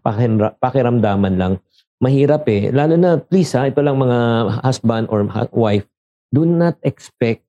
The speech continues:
that your spouse are, can just read. <laughs> Hindi, can read your mind, can read your feelings, can read your thoughts.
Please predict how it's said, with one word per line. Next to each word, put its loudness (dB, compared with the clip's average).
that -2
your 0
spouse -4
are, 2
can 2
just -2
read. 2
<laughs> -8
Hindi, 0
can 0
read 4
your 4
mind, 2
can -2
read 0
your 0
feelings, 2
can -2
read 2
your 2
thoughts. -4